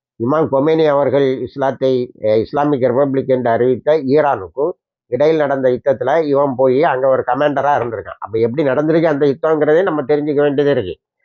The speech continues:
அ, மொசாதுல பணியாற்றிய ஒரு குரோசி அங்க போய் என்ன செய்திருக்கான், கமாண்டரா இருந்திருக்கான். அவன் சொல்றான், "எனக்கு தெரியும், நாங்க அநியாயமா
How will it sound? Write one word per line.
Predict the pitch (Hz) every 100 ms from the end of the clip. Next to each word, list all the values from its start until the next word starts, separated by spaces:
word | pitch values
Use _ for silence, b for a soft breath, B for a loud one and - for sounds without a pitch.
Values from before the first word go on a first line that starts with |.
| _ _ -
அ, | 110 113 107
மொசாதுல | 104 107 110 156 156 156 143 139 135 135 131 123 82 - -
பணியாற்றிய | 110 131 139 117 107 110 147 196 - _ _
ஒரு | - 131 135 131 123 113 - _ - 95
குரோசி | 123 156 - 151
அங்க | 185 131 135 143
போய் | 143 151
என்ன | 147
செய்திருக்கான், | 139 143 147 131 123 80 - _ _ -
கமாண்டரா | 123 147 143 147 135
இருந்திருக்கான். | 120 117 98 62
அவன் | 123 156
சொல்றான், | 143 156 147 147 117
"எனக்கு | 120 147 139
தெரியும், | 139 139 139 101
நாங்க | 92 117 131
அநியாயமா | 113 127 151 160 165 165 170